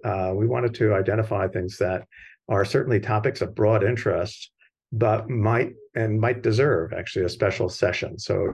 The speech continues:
here are things about inner ear organoids, for example, and how the efforts to try to use the stem cell approach to reverse, uh,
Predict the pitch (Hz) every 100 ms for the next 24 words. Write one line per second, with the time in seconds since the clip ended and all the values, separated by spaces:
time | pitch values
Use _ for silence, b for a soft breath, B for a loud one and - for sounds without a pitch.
0 | - - 123 107 - 95 110 95 90 -
1 | 120 101 113 117 104 - 101 107 107 82
2 | - 80 - - 85 85 - 87 - -
3 | - - 110 95 92 B B B B _
4 | - 107 107 - 120 110 107 - - 113
5 | 107 98 92 - 95 92 90 95 117 110
6 | 113 113 95 98 92 - 98 95 90 87
7 | - 98 92 78 - 87 90 87 95 87
8 | - - - - - - 101